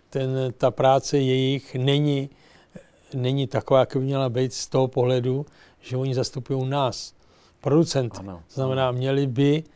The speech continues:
Speaker 1: pracovat tak, aby nás obhájili, aby obhájili ty věci, který,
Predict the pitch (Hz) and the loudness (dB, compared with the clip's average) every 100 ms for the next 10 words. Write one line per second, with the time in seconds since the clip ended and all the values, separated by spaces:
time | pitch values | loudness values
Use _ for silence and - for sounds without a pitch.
0 | _ _ _ _ _ _ 131 135 - 147 | _ _ _ _ _ _ 4 4 4 4
1 | 139 - 131 123 151 - - _ _ _ | 4 4 4 6 4 0 -20 _ _ _
2 | _ - 135 127 135 131 123 147 135 170 | _ -6 -4 -2 0 0 0 0 6 8
3 | 147 123 110 _ - 131 131 117 139 143 | 6 4 -2 _ -6 0 2 4 4 6
4 | 147 139 147 135 131 - 139 - 135 139 | 4 2 0 0 -2 -4 -6 -2 -2 -2